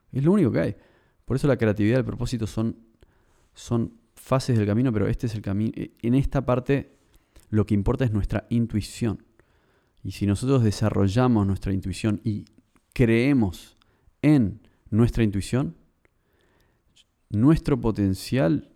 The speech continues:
aumenta, o sea, ahí podemos llegar al próximo nivel. Ese es el próximo nivel.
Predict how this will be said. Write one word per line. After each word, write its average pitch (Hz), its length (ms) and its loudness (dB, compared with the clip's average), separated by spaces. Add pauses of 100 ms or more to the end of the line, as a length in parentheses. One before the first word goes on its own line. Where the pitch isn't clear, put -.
aumenta, 107 840 -2 (440)
o - 60 -14
sea, 107 180 0
ahí 113 140 2
podemos 139 260 2
llegar 117 280 2
al 107 200 -2
próximo 101 640 0
nivel. 95 420 -6 (340)
Ese 117 120 0
es 117 60 0
el 107 120 2
próximo 113 600 2
nivel. 107 360 -2